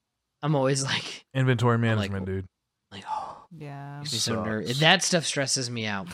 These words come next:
Speaker 3: <laughs>
Speaker 2: Yeah, I feel you.
Speaker 3: The only thing
Speaker 2: I'm
Speaker 3: that stressed me out in Animal Crossing was, uh, the turnip,
Speaker 2: <clears throat>
Speaker 3: like, stock market.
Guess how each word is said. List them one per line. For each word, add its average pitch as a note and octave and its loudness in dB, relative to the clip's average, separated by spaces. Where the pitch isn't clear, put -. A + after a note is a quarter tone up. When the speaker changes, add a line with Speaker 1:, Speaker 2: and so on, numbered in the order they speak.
Speaker 3:
<laughs> - -10
Speaker 2:
Yeah, F2+ -8
I G2 -10
feel F#2 -10
you. F2+ -12
Speaker 3:
The G3+ -6
only B3+ 2
thing E3 2
Speaker 2:
I'm - 6
Speaker 3:
that G#4 2
stressed A#3 0
me G#3 -2
out E3+ 2
in F3+ -10
Animal D#3+ -4
Crossing A3 -2
was, C#3 -4
uh, C3+ -6
the C3+ -10
turnip, C3+ -10
Speaker 2:
<clears throat> - -20
Speaker 3:
like, B2+ -8
stock - -8
market. B2 -12